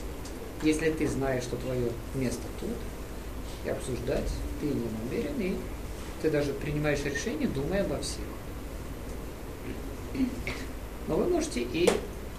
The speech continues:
побеседовать. Если обсуждение будет слишком долгим, а здесь будет людям скучно, то тогда через пять минут все дискутирующие там перемещаются сюда,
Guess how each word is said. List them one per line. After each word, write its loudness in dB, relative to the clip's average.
побеседовать. 0
Если 2
обсуждение 2
будет 6
слишком 4
долгим, 4
а 6
здесь 6
будет 6
людям 6
скучно, 4
то 2
тогда 2
через 4
пять 4
минут 6
все 4
дискутирующие 2
там 4
перемещаются 6
сюда, 2